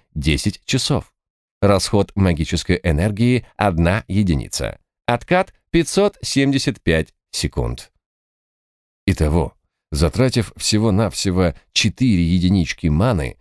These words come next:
Дарк может на десять часов превратить себя в настоящего монстра. По сути, из персонажа нулевого уровня получается подобие сотого.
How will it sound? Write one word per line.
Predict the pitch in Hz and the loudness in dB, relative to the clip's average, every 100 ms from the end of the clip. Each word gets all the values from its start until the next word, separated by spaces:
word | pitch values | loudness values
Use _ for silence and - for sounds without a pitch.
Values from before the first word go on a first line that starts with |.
| _ _ - | _ _ -6
Дарк | 80 151 151 - | 0 2 2 0
может | 92 147 120 92 87 | 0 2 0 -2 0
на | 95 98 | 0 0
десять | 80 113 151 - 175 | 2 2 2 0 -6
часов | - 165 - 80 73 - _ _ | -4 -6 -2 -2 -2 -8 _ _
превратить | 92 90 98 104 92 | 0 2 2 0 -2
себя | - 95 78 98 92 | -2 0 0 0 0
в | |
настоящего | 78 78 - 80 82 87 76 - 80 73 73 | -2 -4 -2 2 2 2 -2 -2 0 0 0
монстра. | 71 78 55 - - - - _ _ _ _ | 0 0 -4 -10 -12 -14 -16 _ _ _ _
По | 95 | -2
сути, | 90 143 - 64 - _ | 0 0 -2 -4 -8 _
из | 101 104 | 0 0
персонажа | - 101 - 107 120 98 104 - - | 0 -2 2 2 2 2 0 0 0
нулевого | 92 107 123 123 120 85 - | 2 4 2 2 2 0 -2
уровня | - 123 78 64 53 - _ - | -2 0 0 -2 -6 -8 _ 0
получается | 92 87 113 110 92 92 | 2 2 2 0 0 -4
подобие | - 87 92 98 90 76 | -2 0 2 2 2 0
сотого. | - - 101 - 65 - | -4 -6 -6 -6 -8 -10